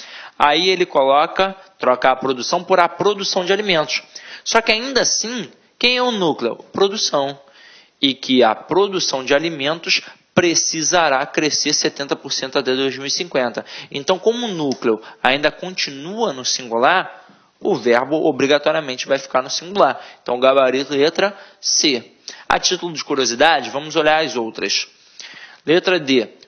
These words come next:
Tudo acontece num cenário paradoxal.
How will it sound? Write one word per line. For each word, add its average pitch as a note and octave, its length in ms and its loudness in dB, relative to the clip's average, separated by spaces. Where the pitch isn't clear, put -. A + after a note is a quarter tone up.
Tudo G#3+ 280 0
acontece E3 680 0
num D#3+ 180 -12
cenário C#3 460 0
paradoxal. C#3 1040 0